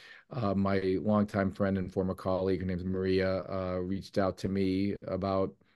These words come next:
booking, overseeing the booking for Sweetwater. And one thing led to another, gave me an offer I couldn't refuse. It, and on top of the fact that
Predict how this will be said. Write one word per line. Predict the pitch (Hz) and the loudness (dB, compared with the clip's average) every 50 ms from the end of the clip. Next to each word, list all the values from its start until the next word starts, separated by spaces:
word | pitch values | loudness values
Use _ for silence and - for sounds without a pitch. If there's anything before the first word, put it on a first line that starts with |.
| _ _ - | _ _ -8
booking, | 95 87 101 98 - 104 98 98 98 98 95 | -2 0 0 0 2 2 2 2 2 2 2
overseeing | 95 95 92 90 95 - - 101 95 | 2 2 2 0 -2 -2 0 0 0
the | 92 | 0
booking | 85 92 95 95 - 98 87 | 0 0 0 0 -2 -4 -4
for | - 95 87 | -4 -6 -6
Sweetwater. | - - 117 120 113 82 98 98 95 95 104 107 110 110 - - - - - - _ _ | -4 0 0 2 2 2 2 2 4 4 4 2 2 0 -6 -16 -20 -20 -20 -20 _ _
And | - 98 101 104 | -2 2 4 6
one | 104 104 101 | 6 6 6
thing | - 98 101 101 | 4 4 4 6
led | 101 101 101 101 98 - | 6 4 4 2 0 -2
to | - 95 | -2 0
another, | 95 98 98 95 95 101 101 98 | 0 2 2 2 4 4 4 4
gave | 95 87 104 101 98 92 | 2 4 4 4 6 4
me | 101 101 98 | 4 2 2
an | 95 | 2
offer | 98 98 95 - - 98 95 92 | 2 2 0 0 2 2 2 2
I | 92 | 2
couldn't | - - 110 98 95 | 2 2 2 2 2
refuse. | 90 90 87 - - 101 98 95 95 92 92 92 92 - - - - - - _ _ - - _ _ _ | 0 -2 -4 -2 0 2 4 4 4 4 2 2 0 -4 -12 -20 -20 -20 -20 _ _ -20 -20 _ _ _
It, | - - 104 98 98 - - - | -6 -2 -2 -2 -2 -4 -6 -4
and | 117 110 98 95 98 95 - - - - - - | -2 0 0 0 0 -2 -4 -6 -12 -14 -10 -6
on | - 113 107 98 | -2 -2 -2 0
top | - 110 101 - | 2 2 2 2
of | 90 | 0
the | 92 | -2
fact | 87 - - 98 95 92 92 - - | -2 0 2 4 4 2 2 0 0
that | 90 92 90 90 82 | 2 2 2 2 -2